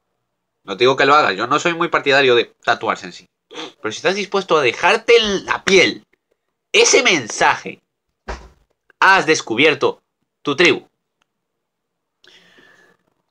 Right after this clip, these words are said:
Esta es la reflexión. Ten claro a qué comunidad perteneces. ¿Eres un atleta?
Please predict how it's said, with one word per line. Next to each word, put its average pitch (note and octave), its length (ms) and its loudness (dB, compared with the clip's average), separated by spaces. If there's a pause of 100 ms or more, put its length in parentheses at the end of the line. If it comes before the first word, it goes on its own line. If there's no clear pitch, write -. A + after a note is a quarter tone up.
(100)
Esta F3 240 2
es - 20 6
la D3 60 4
reflexión. A#2+ 440 -4 (2500)
Ten F#3 260 0
claro F3 460 0 (520)
a C#3 120 0
qué E3 120 0
comunidad E3 440 0
perteneces. A2 720 -8 (280)
¿Eres F#2+ 220 -4
un G#2+ 100 -6
atleta? F3 440 0